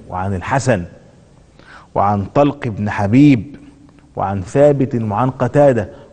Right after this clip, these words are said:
كل دول شيوخه الذين أجلهم سيدنا أنس بن مالك صاحب النبي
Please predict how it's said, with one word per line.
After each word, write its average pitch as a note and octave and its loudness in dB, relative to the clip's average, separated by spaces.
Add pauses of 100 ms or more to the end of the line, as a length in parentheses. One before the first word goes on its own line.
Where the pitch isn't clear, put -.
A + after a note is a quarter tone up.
(140)
كل C3+ 0
دول D3 2
شيوخه C#3+ 2 (760)
الذين G#2+ 4
أجلهم D#3+ 2 (300)
سيدنا G2+ -2
أنس A#2+ 0
بن F#2+ -4
مالك C3+ 4 (260)
صاحب A#2+ -2
النبي A2 0